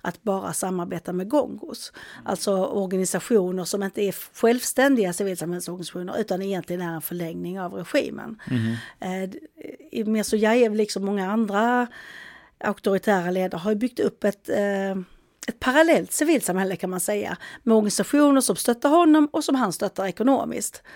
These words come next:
Speaker 2: Ja, det är lite
Speaker 1: Eh,
Speaker 2: sovjetiskt också, att man har
Speaker 1: ja.
Speaker 2: stora folkorganisationer som egentligen är en
Speaker 1: Precis.
Speaker 2: del av staten.
Speaker 1: Eh, men de som är självständiga organisationer, de tillåts inte verka. Vissa oberoende organisationer har faktiskt blivit erkända, men,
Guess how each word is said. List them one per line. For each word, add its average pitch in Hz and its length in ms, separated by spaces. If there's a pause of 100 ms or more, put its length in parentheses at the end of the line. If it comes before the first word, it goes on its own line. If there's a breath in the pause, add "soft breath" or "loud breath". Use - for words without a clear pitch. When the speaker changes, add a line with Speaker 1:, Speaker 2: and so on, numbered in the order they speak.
(220 loud breath)
Speaker 2:
Ja, 147 220
det 110 120
är 104 60
lite 139 180
Speaker 1:
Eh, 139 40
Speaker 2:
sovjetiskt 120 520
också, 101 220
att - 120
man 104 100
har 370 60
Speaker 1:
ja. - 40
Speaker 2:
stora 107 240
folkorganisationer 104 1200
som 104 200
egentligen 101 380
är 95 40
en - 20
Speaker 1:
Precis. 98 140
Speaker 2:
del - 100
av 98 60
staten. 117 440
Speaker 1:
Eh, 220 100
men 247 180
de 247 160
som 240 180
är 247 100
självständiga 233 680
organisationer, 208 520
de 208 160
tillåts 196 460
inte 180 240
verka. 170 600
Vissa 330 680
oberoende 196 680
organisationer 185 500
har 190 160
faktiskt 175 380
blivit 185 380
erkända, 185 640
men, 196 280